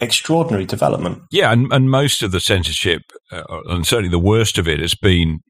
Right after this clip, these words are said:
Speaker 2: from Silicon Valley, you know, the tech
Speaker 1: Mm.
Speaker 2: giants. I mean, my wife, Rebecca Weiser, writes for The Spectator, Spectator Australia, and has been writing, uh, a lot about alternative treatments like ivermectin and so forth, and, and,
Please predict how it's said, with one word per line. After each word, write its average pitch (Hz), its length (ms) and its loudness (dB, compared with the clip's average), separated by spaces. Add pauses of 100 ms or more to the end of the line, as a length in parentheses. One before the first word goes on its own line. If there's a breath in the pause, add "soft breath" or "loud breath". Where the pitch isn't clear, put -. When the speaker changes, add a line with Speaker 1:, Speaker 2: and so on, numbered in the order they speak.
(120)
Speaker 2:
from 82 480 0 (260)
Silicon 87 480 0
Valley, 85 400 2
you 92 220 -6
know, 82 120 0
the 76 120 -2
tech 95 220 0
Speaker 1:
Mm. 92 60 -8
Speaker 2:
giants. 80 560 0
I 90 220 4
mean, 92 280 2 (760 loud breath)
my 101 160 2
wife, 101 340 2
Rebecca 92 300 0
Weiser, 90 420 2
writes 87 280 0
for 90 180 0
The 82 220 0
Spectator, 95 600 0
Spectator 90 560 -2
Australia, 90 460 2
and 90 100 4
has 85 120 0
been 92 220 2
writing, 85 420 2 (640 loud breath)
uh, 85 240 0
a 95 80 6
lot 98 340 2
about 82 440 2 (300)
alternative 98 500 2
treatments 85 520 -2
like 82 200 2 (260)
ivermectin 85 580 2
and 87 100 2
so 87 220 2
forth, 85 380 0
and, 85 240 4 (180)
and, 87 240 2